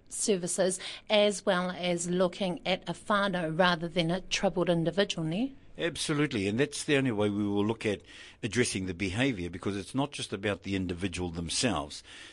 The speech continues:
Speaker 2: The individuals come out of a setting, or the environment may not be conducive. Uh, some kids, uh, may be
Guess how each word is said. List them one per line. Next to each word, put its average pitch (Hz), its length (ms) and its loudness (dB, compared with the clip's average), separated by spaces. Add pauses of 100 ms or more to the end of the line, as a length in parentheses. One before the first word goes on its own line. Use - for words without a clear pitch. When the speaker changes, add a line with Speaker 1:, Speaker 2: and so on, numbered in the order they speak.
Speaker 2:
The 107 100 0
individuals 98 580 0
come 117 280 -4
out 104 180 -2
of 90 100 -4
a 92 60 -6
setting, 107 500 -2
or 95 280 -2
the 92 100 -2
environment 101 640 0
may 98 140 -4
not 98 200 -4
be 95 120 -6
conducive. 98 760 -2 (460)
Uh, 98 240 -2
some 104 260 0
kids, 104 440 -4
uh, 98 260 -2
may 104 180 0
be 98 380 -6